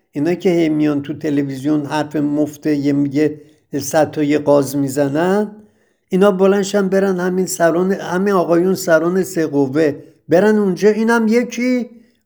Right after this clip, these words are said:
آقا یه داستانی م-، اگه بفهمن حالا که بحث آ-، آب نجات یک ملته و معیشت و سفرهٔ مردمه.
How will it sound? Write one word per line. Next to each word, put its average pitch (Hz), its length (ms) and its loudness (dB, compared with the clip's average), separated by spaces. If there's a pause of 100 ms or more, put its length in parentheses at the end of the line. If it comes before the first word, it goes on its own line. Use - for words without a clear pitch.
آقا 185 300 4
یه 208 220 4
داستانی 196 640 0
م-، 180 760 0 (300)
اگه 190 240 4
بفهمن 185 880 2
حالا 160 500 -2 (300)
که 165 300 4 (520)
بحث 165 340 -2 (560)
آ-، - 220 -8 (480)
آب 170 280 6
نجات 160 680 -2
یک 185 300 -4
ملته 160 560 -4
و 147 220 0 (280)
معیشت 156 640 0
و 170 80 0
سفرهٔ 156 560 -2
مردمه. 139 720 -2